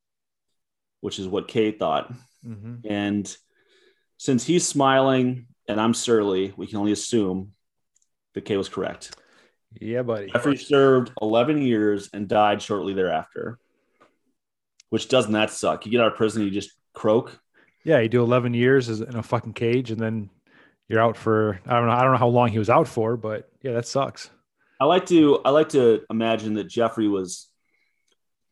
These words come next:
Speaker 1: in a strip club, s-, just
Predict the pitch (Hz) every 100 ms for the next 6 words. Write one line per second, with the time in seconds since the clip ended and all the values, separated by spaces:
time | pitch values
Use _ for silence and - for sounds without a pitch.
0 | _ 117 131 127 120 110 - 104 95 101
1 | 107 _ _ _ _ _ _ _ _ _
2 | _ _ _ _ - - - 113 -